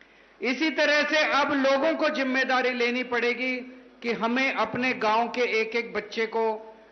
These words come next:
नशे से बाहर करना है। सरकार पूरी तरह से आपके साथ खड़ी है,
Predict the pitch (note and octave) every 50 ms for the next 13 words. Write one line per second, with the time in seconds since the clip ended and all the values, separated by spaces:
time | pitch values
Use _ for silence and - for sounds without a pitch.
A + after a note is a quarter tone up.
0 | - - F#3 G#3 G#3+ G#3+ A#3+ A3+ - G#3+ A#3 G#3 G3+ G3 F3+ F#3+ G#3 G#3+ G#3 G#3
1 | G3+ G3+ G3+ A3 A3+ A#3 A#3+ A#3+ A3+ A#3 - - - - - - - - - A#3
2 | A3+ A3+ A3+ B3+ C4 C4 C#4 C#4+ C#4 C4+ - C4 C#4 D4 D#4 E4 D#4+ - - C#4+
3 | C#4 C#4 C4+ C4+ C#4 C4+ B3+ A#3+ A#3 - - B3+ A#3+ A#3 - A#3 A#3+ A#3+ A#3+ -
4 | G#3 G#3+ A3+ B3 C4 C4 C4+ C4 B3+